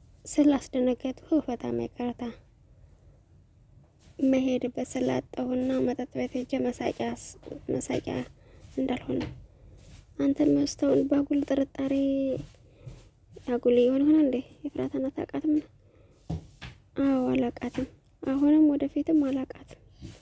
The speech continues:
አወራችሁ ያለችን ነገር አለ? አዎ አወራን።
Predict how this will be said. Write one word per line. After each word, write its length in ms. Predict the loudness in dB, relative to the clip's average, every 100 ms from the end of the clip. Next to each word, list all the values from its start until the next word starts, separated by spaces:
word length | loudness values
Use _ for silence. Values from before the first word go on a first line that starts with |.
| _ _ -20 -18 -4
አወራችሁ 600 | 0 4 4 2 0 -6 -6 _ _ _
ያለችን 440 | -4 -2 -2 0 0
ነገር 260 | 2 2
አለ? 200 | 2 2 0 -4 -16 _ _ _ _ _ -6
አዎ 200 | -4 -2
አወራን። 420 | 0 0 0 -2